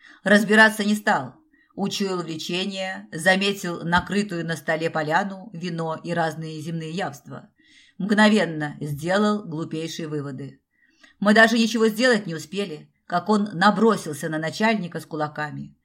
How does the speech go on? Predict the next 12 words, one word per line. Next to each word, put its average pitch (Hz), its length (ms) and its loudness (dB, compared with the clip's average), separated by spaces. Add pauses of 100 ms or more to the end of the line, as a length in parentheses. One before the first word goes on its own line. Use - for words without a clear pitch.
(280)
У 214 120 8
них 226 240 6
возникла 202 540 4
безумная 185 520 0
драка. 170 520 -4 (320)
Если 202 520 4
ты 208 200 4
не 185 160 -2
видела, 170 580 0
как 185 220 4
сражаются 170 720 0
высшие, 165 720 -6